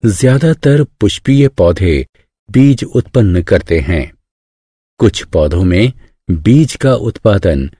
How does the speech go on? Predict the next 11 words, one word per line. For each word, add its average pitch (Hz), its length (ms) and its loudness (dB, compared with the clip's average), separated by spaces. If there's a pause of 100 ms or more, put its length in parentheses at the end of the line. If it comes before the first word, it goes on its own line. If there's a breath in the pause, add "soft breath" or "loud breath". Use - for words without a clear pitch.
(200)
नहीं 127 380 4
होता, 85 460 -2 (640)
वे 135 280 2
बीजाणु 110 720 2
उत्पादन 107 480 0
करते 85 360 -2
हैं, 73 420 -6 (600)
जो 82 360 0 (340)
नए 82 320 0
पौधे 76 420 0
में 82 280 0